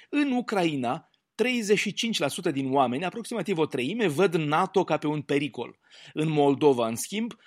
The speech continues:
proporția celor care văd nato ca pe un pericol e de douăzeci și șapte la sută, un pic mai mult de un sfert. În schimb, doar șaisprezece la sută din moldoveni văd nato ca pe o protecție, restul de aproape patruzeci la sută neavând o părere.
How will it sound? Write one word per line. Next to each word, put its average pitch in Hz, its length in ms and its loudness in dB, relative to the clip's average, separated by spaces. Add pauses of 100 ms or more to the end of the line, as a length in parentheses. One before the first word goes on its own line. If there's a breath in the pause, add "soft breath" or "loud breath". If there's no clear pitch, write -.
(160 soft breath)
proporția 208 680 2
celor 160 240 0
care 131 200 0
văd 135 240 0
nato 143 400 0
ca 131 140 -2
pe 135 100 -8
un 123 120 -4
pericol 147 400 -2
e 175 120 2
de 165 120 0
douăzeci 170 500 4
și - 160 -2
șapte - 520 -2
la 123 140 -4
sută, 139 300 -10
un 208 180 -4
pic 226 140 -6
mai 170 120 0
mult 151 180 -2
de 135 60 0
un 120 140 -2
sfert. - 500 -6 (380 loud breath)
În 202 100 2
schimb, 262 360 -4
doar 208 200 2
șaisprezece 170 720 0
la 156 80 4
sută 180 260 -2
din 151 160 -4
moldoveni 156 640 0 (240 loud breath)
văd 175 300 4
nato 165 560 0
ca - 140 0
pe 165 120 -4
o 151 100 2
protecție, 127 720 -6 (240 loud breath)
restul 214 420 4
de 170 60 2
aproape 175 340 0
patruzeci 143 540 -2
la 135 120 -2
sută 196 280 -2
neavând 156 920 -2
o 139 200 0
părere. 117 640 -4